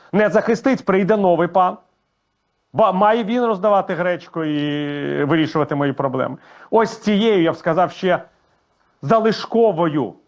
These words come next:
савковою і імперською свідомістю росіяни працюють. Вони будуть з цим працювати дуже активно.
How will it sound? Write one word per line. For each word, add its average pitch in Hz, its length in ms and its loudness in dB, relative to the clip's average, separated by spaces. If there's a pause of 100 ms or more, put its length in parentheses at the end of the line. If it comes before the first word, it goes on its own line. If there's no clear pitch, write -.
(1600)
савковою 165 720 0
і 156 180 -4
імперською 147 640 -2
свідомістю 143 720 -2
росіяни 156 520 -2
працюють. 147 560 -4
Вони 165 200 0
будуть 160 260 0
з - 60 -20
цим 160 180 -2
працювати 151 600 -2
дуже 160 320 -4
активно. 135 640 -6